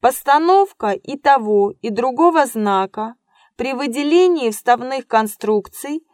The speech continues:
одинаково возможна. Если внутри вставной конструкции есть знаки препинания, то они сохраняются. Например, Маша и Оленька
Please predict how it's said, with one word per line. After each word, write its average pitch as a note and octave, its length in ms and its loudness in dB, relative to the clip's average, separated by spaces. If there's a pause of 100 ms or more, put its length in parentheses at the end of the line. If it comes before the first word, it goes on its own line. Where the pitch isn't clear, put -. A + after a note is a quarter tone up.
(220)
одинаково A#3 720 2
возможна. G3 960 -2 (680)
Если E4+ 420 0
внутри D#4+ 640 0
вставной B3 540 0
конструкции G#3+ 1120 -4 (320)
есть D#4 440 2
знаки C#4 380 -2
препинания, A3 1000 -6 (440)
то B3 200 6
они B3 280 2
сохраняются. A#3 1200 -2 (260)
Например, B3+ 720 -4 (760)
Маша D4 640 2 (100)
и C#4+ 280 -6
Оленька B3 720 2